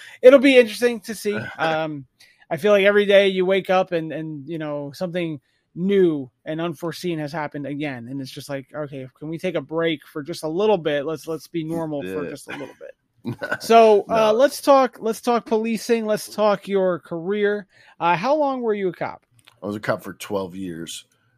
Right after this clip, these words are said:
Speaker 2: and then I took
Speaker 1: Okay.
Speaker 2: the early deferred retirement, so I won't get anything. I started doing classes around the country. I wouldn't be able to do the amount I do now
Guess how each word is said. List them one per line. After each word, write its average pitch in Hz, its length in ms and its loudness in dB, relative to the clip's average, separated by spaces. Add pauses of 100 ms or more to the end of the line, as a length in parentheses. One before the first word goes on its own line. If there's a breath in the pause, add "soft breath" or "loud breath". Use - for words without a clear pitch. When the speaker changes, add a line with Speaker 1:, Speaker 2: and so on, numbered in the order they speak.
Speaker 2:
and 92 120 -8
then 90 80 -4
I 90 100 -8
took 98 240 -10
Speaker 1:
Okay. 151 380 -8
Speaker 2:
the - 40 -20 (200)
early 95 340 -6
deferred 101 640 -4
retirement, 107 680 0 (300 soft breath)
so - 220 -4
I 82 60 2
won't 85 180 -4
get 95 80 -4
anything. 92 260 -6
I 87 60 -8
started 90 460 -4 (920)
doing 98 220 -6
classes 98 520 -4
around 90 240 -4
the 85 60 -12
country. 101 480 -6
I - 60 -8
wouldn't 92 240 -8
be 92 60 -6
able 87 100 -6
to 87 60 -8
do 90 160 -10
the 87 100 -8
amount 87 420 -10
I 82 100 -12
do 87 220 -12
now 95 340 -8